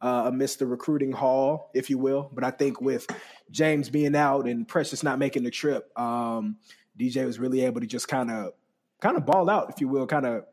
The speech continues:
got the green light to take some shots. Um, and so really, you know, I saw a lot of Boogie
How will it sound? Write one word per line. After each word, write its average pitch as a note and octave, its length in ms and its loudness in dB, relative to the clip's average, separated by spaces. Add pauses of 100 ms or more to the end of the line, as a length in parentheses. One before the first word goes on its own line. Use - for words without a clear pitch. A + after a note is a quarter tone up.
(220)
got D3+ 200 2
the C#3 40 -4
green D3 280 0
light D3 180 2
to - 60 -16
take D3 180 0
some A#2+ 140 -8
shots. - 500 -2 (380)
Um, B2+ 720 0
and C#3 220 -4
so C3 380 0
really, D3 600 2 (400)
you C#3+ 120 2
know, C#3 200 2
I C3 120 2
saw C#3 400 2
a C3 40 2
lot C#3 360 2
of B2+ 720 -2 (100)
Boogie D#3 540 0